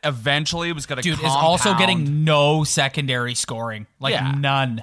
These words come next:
Speaker 1: I know, I know.
Speaker 2: None.
Speaker 1: And it's, it, you hit it, you, honestly, you hit it perfectly on the head. Like, the way I was thinking about it, it's like, last night, perfect Leaf game. Defense looks depleted. Forwards aren't really working that hard in their own end, but Matthews and Marner get their cookies. They look unreal.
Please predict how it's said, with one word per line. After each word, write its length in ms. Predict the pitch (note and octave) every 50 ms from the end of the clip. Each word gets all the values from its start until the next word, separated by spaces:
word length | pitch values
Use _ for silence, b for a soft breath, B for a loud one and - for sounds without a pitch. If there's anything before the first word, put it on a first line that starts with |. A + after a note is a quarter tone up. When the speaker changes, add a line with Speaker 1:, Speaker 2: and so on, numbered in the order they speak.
| - -
Speaker 1:
I 140 | C#3+ E3 F#3+
know, 140 | G#3 F3+
I 160 | A#2+ A2 B2+ D3+
know. 100 | C#3+ D3+
Speaker 2:
None. 120 | C3+ C3
Speaker 1:
And 60 | B2 -
it's, 180 | D3+ - - - -
it, 200 | F3 E3+ - -
you 220 | F3 F3 E3 F#3
hit 140 | F#3+ A3+ B3
it, 80 | A#3 - - - -
you, 120 | D#3+ D3+ -
honestly, 320 | B2+ C#3+ D#3+ F3+ - A#3
you 100 | A3+ G3+
hit 140 | C#3+ C#3+ C3+
it 100 | C3+ -
perfectly 400 | - - C3+ B2+ A2+ A2+ B2 B2+
on 160 | A#2 A2+ A2+
the 80 | A2 G2+
head. 320 | F#2+ F#2+ G2+ F2+ F2 F2+
Like, 160 | G2 G#2+ G#2+ G#2
the 100 | C3+ B2+
way 200 | C3 D#3+ E3+ C#3
I 80 | A#2
was 160 | A#2 B2+ -
thinking 260 | - C#3 C3 B2 C#3+ C#3
about 240 | C3+ C#3 C3+ C#3
it, 60 | D3 C#3+
it's 180 | C#3 - -
like, 160 | C3 A#2 G#2
last 300 | - C3+ C#3+ D#3+ D#3+ -
night, 320 | D3 B2+ B2 B2 B2 A#2+ _ _ _ _ _ -
perfect 400 | - - D#3+ D#3+ D3 C3 D3 B2
Leaf 240 | B2+ B2 A#2+ A2+ -
game. 300 | - A2 G#2 G2 F#2 - _ _ _ _ _ _ -
Defense 440 | - C3+ - E3+ E3 F3 F3+ -
looks 180 | G3 F#3+ - -
depleted. 680 | - D#3 - - - D3 C#3 C3+ C3 C3+ C3+ C3 B2 - _ _ _ _ _ _
Forwards 520 | _ - - E3 E3+ F3 E3+ F3+ E3+ C#3+
aren't 260 | D#3+ D3+ D3+ D3+ C#3+ - _ _ -
really 320 | C3 C#3+ D3 C#3+ D3 C#3+
working 340 | B2+ C3+ C3+ C#3 - D3 C#3+
that 160 | C#3 C3+ C3
hard 220 | A#2+ B2+ B2 B2 B2+
in 60 | B2
their 180 | B2 A#2+ A#2+
own 160 | A#2+ A#2 A#2+ A#2
end, 340 | A2 A2 A2 A2 G#2+ G#2
but 160 | - C3+ C3 B2+
Matthews 440 | C3 C3 B2+ B2 - D3 C#3 A#2+
and 100 | C3+ C3
Marner 320 | B2 A#2 A#2 A#2 A#2 A#2 A#2
get 160 | A2 B2 A2+
their 100 | A#2+ B2
cookies. 460 | - - B2+ A#2 A2+ - B2 A#2 G#2+
They 80 | G#2+ B2
look 220 | A#2 A2+ A2+ -
unreal. 480 | A2+ G#2+ G2 F2 F2+ F#2 F2+ D#2 D2